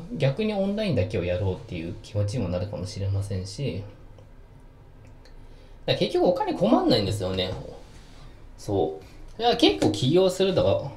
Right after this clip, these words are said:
なんか副業するって、この二パターン絶対あるんですよ。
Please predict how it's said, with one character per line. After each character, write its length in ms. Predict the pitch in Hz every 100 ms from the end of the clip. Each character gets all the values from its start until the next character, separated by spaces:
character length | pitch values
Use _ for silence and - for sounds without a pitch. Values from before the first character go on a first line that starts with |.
| -
な 120 | 135 104
ん 40 |
か 80 | 95
副 180 | - 131
業 220 | 139 143
す 100 | 147
る 60 |
っ 20 | 104
て、 80 |
こ 160 | - 208
の 80 | 254
二 160 | 254
パ 120 | 247 240
タ 100 | 190
ー 60 |
ン 40 | 107
絶 220 | - -
対 160 | 277 269
あ 80 |
る 140 | 254 127
ん 80 | 87
で 80 |
す 160 | 85 85
よ。 160 | 71